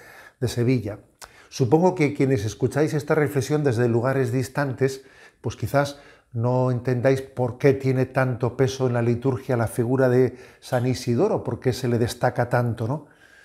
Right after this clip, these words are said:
Es posible que no seamos conscientes de que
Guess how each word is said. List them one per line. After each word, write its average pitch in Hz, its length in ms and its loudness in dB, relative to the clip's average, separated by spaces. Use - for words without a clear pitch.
Es 131 240 0
posible 143 580 2
que 127 240 4
no 123 120 0
seamos 127 340 -2
conscientes 131 680 -2
de 131 140 2
que 135 460 0